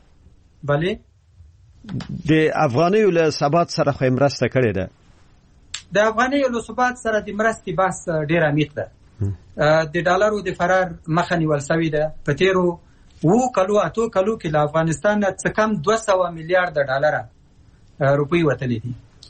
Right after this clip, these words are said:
Speaker 1: دا د خلکو، قراردادیانو، پیسه‌دارانو، تجارانو، د هغه چا سره چې هغه سیلاب غوندې وتلې، هغه د امریکا د پیسو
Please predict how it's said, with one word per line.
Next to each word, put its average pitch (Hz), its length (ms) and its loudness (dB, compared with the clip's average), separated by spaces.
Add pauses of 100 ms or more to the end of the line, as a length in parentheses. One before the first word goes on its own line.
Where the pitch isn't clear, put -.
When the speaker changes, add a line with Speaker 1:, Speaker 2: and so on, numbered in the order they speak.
(120)
Speaker 1:
دا 208 120 4
د 190 240 -4
خلکو، 190 420 -4 (260)
قراردادیانو، 165 880 0
پیسه‌دارانو، 160 1000 -2
تجارانو، 170 680 0 (540)
د - 100 -2
هغه 185 200 0
چا 190 180 2
سره 160 200 -4
چې 147 80 -10 (720)
هغه 202 200 2 (340)
سیلاب 208 400 0
غوندې 190 280 -4
وتلې، 208 360 0 (180)
هغه 175 220 0
د - 20 -4 (140)
امریکا 185 260 -2 (120)
د 208 140 -6
پیسو 175 300 0